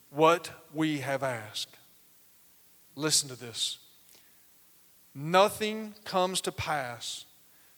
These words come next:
without the intervention of God's grace. But with miracle thinking and prayer, we can prepare ourselves to lim-, live in the realm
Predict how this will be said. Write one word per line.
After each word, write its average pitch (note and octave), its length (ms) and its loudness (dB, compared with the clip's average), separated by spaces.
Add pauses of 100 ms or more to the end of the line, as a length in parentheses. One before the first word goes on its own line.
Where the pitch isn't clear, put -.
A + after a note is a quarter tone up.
(560)
without C#3+ 600 0
the C3+ 100 -8
intervention D3 960 -6
of C3 140 -18
God's B2+ 280 0
grace. A#2+ 680 -4 (1120)
But C3+ 140 0
with B2 240 -4
miracle F#3 540 4
thinking G3+ 540 -4
and F3+ 160 -4
prayer, B2+ 560 0 (640)
we D#3 140 -2
can E3 160 -6
prepare F3 460 2
ourselves C#3+ 480 2
to C3 100 -6
lim-, E3+ 580 -4
live E3 600 2 (120)
in D3 140 -10
the C3 100 -2
realm B2+ 580 -2